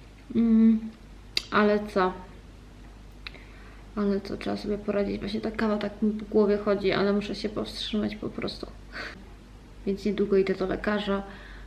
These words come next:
Zobaczymy, co mi powie, ale myślę, że prawdopodobnie będę musiała mieć gastroskopię.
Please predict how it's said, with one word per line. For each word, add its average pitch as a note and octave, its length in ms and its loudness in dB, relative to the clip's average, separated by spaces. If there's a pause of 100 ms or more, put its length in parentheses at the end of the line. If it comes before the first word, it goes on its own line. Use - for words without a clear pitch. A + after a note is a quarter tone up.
(120)
Zobaczymy, G3 520 0
co G#3 100 2
mi G3 100 6
powie, G#3 380 6
ale F#3 140 8
myślę, G3 260 4
że F#3 100 0
prawdopodobnie F#3+ 680 4
będę G3 200 4
musiała G3 260 4
mieć F#3 140 2
gastroskopię. F#3+ 1000 2